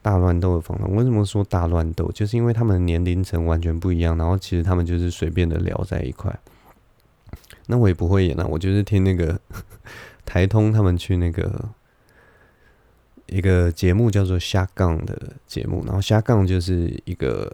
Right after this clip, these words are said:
呃，是有两个乐团的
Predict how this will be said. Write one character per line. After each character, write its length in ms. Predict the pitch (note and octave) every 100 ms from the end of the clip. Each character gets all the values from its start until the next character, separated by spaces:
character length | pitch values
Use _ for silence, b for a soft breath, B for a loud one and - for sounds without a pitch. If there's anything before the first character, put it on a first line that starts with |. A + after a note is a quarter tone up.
| - -
呃， 420 | C2+ - G1+ - G#2+ b b b b b -
是 140 | -
有 100 | C3
两 260 | G2+ F2+ E2
个 120 | E2
乐 300 | F2+ B2 F#2+
团 340 | - - - -
的 500 | - - - -